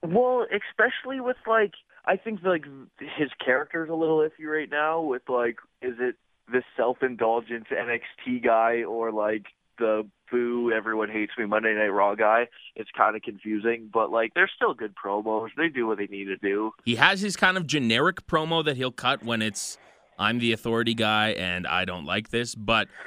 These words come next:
Speaker 2: I remember when Rollins went down and they started to kinda have to go around that. He came out and cut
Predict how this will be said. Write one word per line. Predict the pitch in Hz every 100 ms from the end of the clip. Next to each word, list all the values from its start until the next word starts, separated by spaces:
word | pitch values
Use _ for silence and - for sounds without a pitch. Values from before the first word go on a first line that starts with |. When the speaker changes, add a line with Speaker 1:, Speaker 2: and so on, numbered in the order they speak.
| - - -
Speaker 2:
I |
remember | 104 107 120
when | 123 131
Rollins | 131 151 151 113
went | 120 110
down | 107 104 104
and | 101
they | 98
started | - 107 110 110
to | 113
kinda | 113 110
have | 107 117
to | 117
go | 107 117
around | 117 107 127
that. | 95 92
He | 123
came | - 139 98
out | 113
and | 95 98
cut | - 110